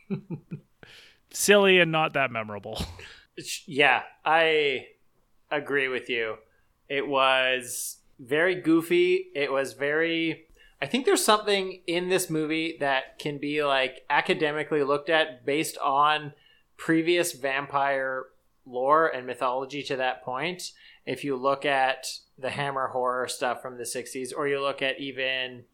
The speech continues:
Speaker 2: the stuff, the Dracula movie from the thirties with Bela Lugosi, or even the original text itself, there's, like, enough pieces from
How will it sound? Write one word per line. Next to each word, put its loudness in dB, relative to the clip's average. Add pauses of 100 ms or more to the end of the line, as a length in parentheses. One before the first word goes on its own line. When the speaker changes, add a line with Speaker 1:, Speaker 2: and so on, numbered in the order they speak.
Speaker 2:
the 0
stuff, 0 (260)
the -2
Dracula 0
movie -6
from -6
the -6
thirties 4
with -4
Bela 0
Lugosi, -2
or 0
even -2
the -4
original -4
text -8
itself, -6
there's, -2
like, -2 (280)
enough 0
pieces -2 (400)
from 2